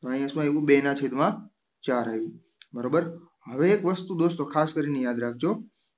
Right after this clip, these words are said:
કે અને આ, આ બધી સંખ્યાઓ છે ને વચાય કઈ રીતે? બરોબર છે? વચાય કઈ રીતે? તો કે ત્રણ, બરોબર? ત્રણ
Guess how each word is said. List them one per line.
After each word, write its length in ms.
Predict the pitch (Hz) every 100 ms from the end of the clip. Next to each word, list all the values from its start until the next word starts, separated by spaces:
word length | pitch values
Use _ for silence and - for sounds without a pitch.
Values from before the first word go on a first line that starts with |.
| _
કે 380 | - 139 135 175 - - _ -
અને 180 | 160 175
આ, 220 | 175 180
આ 80 | 160
બધી 200 | 165 170
સંખ્યાઓ 460 | 160 170 185 180
છે 140 | 180 180
ને 100 | 135
વચાય 420 | 127 139 180 165
કઈ 160 | 147
રીતે? 320 | 123 120 180 - _ _ _ _ _ _ _ _ _ _ -
બરોબર 280 | 131 143 156
છે? 140 | 185 196 - _ _ _
વચાય 500 | 127 120 135 139 156 165 - _ _ _
કઈ 200 | 262 185
રીતે? 240 | 131 - 117 - _ _ _ _ _ _
તો 80 | -
કે 160 | 175 196 202 - _ _ _ _ _ _ _ _ _
ત્રણ, 480 | 160 196 208 - - - _ _ -
બરોબર? 420 | 147 165 190 -
ત્રણ 580 | - 165 185 226 - -